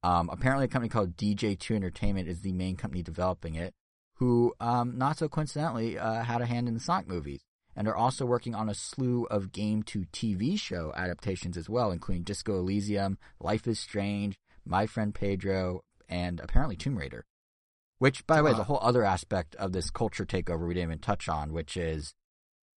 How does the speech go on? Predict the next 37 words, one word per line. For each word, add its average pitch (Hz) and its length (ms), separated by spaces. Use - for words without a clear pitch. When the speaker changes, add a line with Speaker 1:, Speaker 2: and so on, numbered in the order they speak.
Speaker 1:
Halo 87 500
and 90 160
other, 90 440
like, 87 160
video 90 180
game 82 140
T 87 140
V 92 160
shows 78 300
are 69 80
now 78 180
becoming 76 300
flagships - 480
for 80 100
various 76 260
streaming 76 280
services 67 460
as 65 120
well. 76 360
You - 80
know, - 100
Paramount 80 340
Plus - 220
obviously 80 240
has 76 80
Halo, 87 300
Netflix 85 380
has 82 120
all 80 100
the 76 120
animated 98 420
ones 85 260
and 73 100
live 82 200
action 110 340
ones, 87 380
and, 76 140